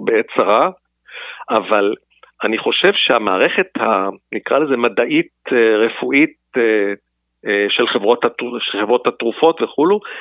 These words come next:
זו מערכת שהיום הרבה יותר משומנת באינטראקציה שלה, בזרימה של המידע, אה, בתרגום של המידע הזה שזורם לצורך, אה, ל-, למטרות ייצור חיסונים. כל המערכת הזאת היום משופשפת מאוד,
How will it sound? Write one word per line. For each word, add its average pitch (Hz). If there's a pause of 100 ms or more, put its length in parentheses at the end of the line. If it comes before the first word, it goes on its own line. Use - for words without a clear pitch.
(420)
זו 113
מערכת 135
שהיום 139
הרבה 113
יותר 190
משומנת 143
באינטראקציה 127
שלה, 107
בזרימה 120
של 143
המידע, 120 (680)
אה, 110 (260)
בתרגום 123
של 151
המידע 123
הזה 127
שזורם 123
לצורך, 123
אה, 123
ל-, 110
למטרות 117
ייצור 135
חיסונים. 127 (420)
כל 165
המערכת 147
הזאת 139 (160)
היום 131
משופשפת -
מאוד, 110